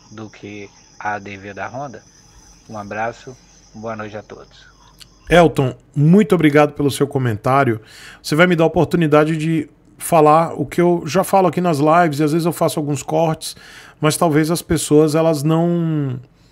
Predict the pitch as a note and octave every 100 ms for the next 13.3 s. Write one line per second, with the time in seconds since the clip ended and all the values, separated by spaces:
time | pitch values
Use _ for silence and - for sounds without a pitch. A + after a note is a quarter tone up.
0 | _ - _ _ _ _ _ _ - D#3+
1 | D#3 F3+ D#3+ F3+ - D#3 D#3+ D#3 D3+ E3+
2 | - C#3+ - D3+ D#3+ E3+ - - D#3+ F#3
3 | F#3 F3+ E3+ F3+ F3 F3+ E3 D#3+ E3 -
4 | _ C#3+ D3+ C#3+ C#3 E3 E3+ F3 F#3 D3+
5 | C#3+ C#3+ D3+ D#3 E3+ - _ _ - C#3
6 | A#2+ D3+ E3 E3 D#3+ D3 C3 - - -
7 | C#3 C#3 E3 - E3+ - _ _ - -
8 | - _ _ - - E3+ F#3+ G#3+ G3 G3
9 | G3 F3+ D#3+ - D3 A2 - _ _ -
10 | F3+ D#3 F#3+ F3 - C#3 - - - _
11 | _ _ - - - - - _ _ -
12 | E3 F3 F#3 - F3+ - D#3 D3+ D3 D3
13 | G#2 A2